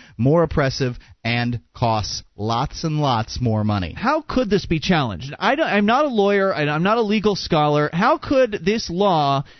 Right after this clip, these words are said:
Speaker 2: i-, can anybody just go to court and say, "I wanna file a suit against the
Speaker 1: No.
Speaker 2: Military Commissions Act"?
Speaker 1: No, you can't, because you have to show d-,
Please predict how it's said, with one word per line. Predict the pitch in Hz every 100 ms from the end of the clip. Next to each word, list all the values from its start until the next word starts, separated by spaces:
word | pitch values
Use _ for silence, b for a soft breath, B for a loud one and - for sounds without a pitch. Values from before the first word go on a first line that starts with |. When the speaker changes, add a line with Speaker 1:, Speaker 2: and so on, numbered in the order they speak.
| B
Speaker 2:
i-, | - 151 -
can | 247 240
anybody | 254 302 285 262 262
just | 214 247 -
go | 240
to | 233
court | - 226 233 -
and | 180 170
say, | - 190 180 -
"I | 208
wanna | 214
file | 214 196 196
a | 165
suit | - 202 214
against | 185 175 185 -
the | 175
Speaker 1:
No. |
Speaker 2:
Military | 185 185 196 180
Commissions | 160 185 220 202
Act"? | 175
Speaker 1:
No, | 180
you | 185
can't, | - 226 247 170
because | 165 - 165 151 147 127 -
you | 151
have | 160
to | 160
show | - 160
d-, | 147